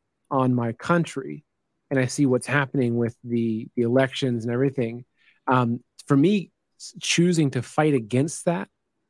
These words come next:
is, is me saying, "You know what, God, like, I'm on your side, and I'm gonna stand on the front lines as one of your warriors," because, you know, this isn't seventeen seventy-six where you grab a musket and you, and, or a pitchfork and you run out to join the regiment.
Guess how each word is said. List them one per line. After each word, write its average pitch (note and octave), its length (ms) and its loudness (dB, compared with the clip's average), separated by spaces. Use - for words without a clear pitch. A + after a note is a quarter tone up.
is, C3 480 2
is C3 260 0
me C#3 340 2
saying, B2+ 280 -2
"You C3 60 0
know C#3 80 2
what, C#3 120 -6
God, C3 240 0
like, B2+ 220 -2
I'm C#3+ 160 0
on C3 160 2
your B2 160 0
side, C#3 500 -4
and - 100 -4
I'm C3+ 120 0
gonna C#3+ 140 0
stand B2+ 580 -2
on C#3 80 2
the B2 100 2
front C3+ 280 0
lines D3+ 360 2
as A#2 140 -2
one B2+ 140 0
of A2+ 120 -4
your A2+ 120 -2
warriors," B2 560 0
because, B2+ 440 0
you F#3 100 2
know, E3+ 40 4
this F3 160 2
isn't G3+ 220 -2
seventeen E3+ 340 -2
seventy-six C#3 840 -2
where B2+ 640 2
you C#3+ 200 -2
grab C3+ 200 2
a B2+ 60 0
musket B2+ 480 -2
and A#2+ 200 -2
you, C#3+ 120 -2
and, C3+ 160 -2
or B2+ 100 0
a A#2 60 -2
pitchfork D3+ 560 -2
and C3+ 100 2
you A#2 80 2
run A#2+ 180 2
out B2+ 180 -2
to B2 60 -4
join A#2 240 -2
the A#2 80 -2
regiment. C3 420 0